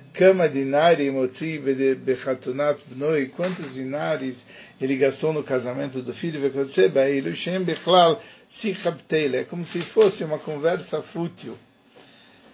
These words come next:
Sheim baem tzarech klal, que não tem necessidade. A mechashev otam beshabbos, que mechashev bechol, aquele que pensa nesse assunto em Shabbos, é como se pensasse em Chol.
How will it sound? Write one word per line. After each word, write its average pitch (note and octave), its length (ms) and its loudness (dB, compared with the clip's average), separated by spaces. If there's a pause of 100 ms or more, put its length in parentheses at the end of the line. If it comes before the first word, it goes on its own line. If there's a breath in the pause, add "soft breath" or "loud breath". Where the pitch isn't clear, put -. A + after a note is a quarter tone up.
(640 soft breath)
Sheim F3 480 2
baem F3+ 320 6
tzarech E3+ 460 4
klal, F#3+ 320 6
que E3 160 -6
não D#3 180 -6
tem E3 180 -6
necessidade. C3+ 880 -2
A A#2+ 60 -6
mechashev B2+ 640 -6
otam D#3+ 360 -2
beshabbos, D#3+ 540 -4
que D3+ 100 -14
mechashev C#3+ 560 -8
bechol, D3 520 0
aquele D3+ 320 -8
que - 140 -14
pensa D#3+ 440 -4
nesse D3+ 320 -8
assunto D#3+ 400 -8
em F3+ 80 -8
Shabbos, F#3 480 -4
é D3 60 -10
como E3+ 220 -8
se D#3+ 180 -10
pensasse E3 640 -4
em D3 100 -10
Chol. - 340 -6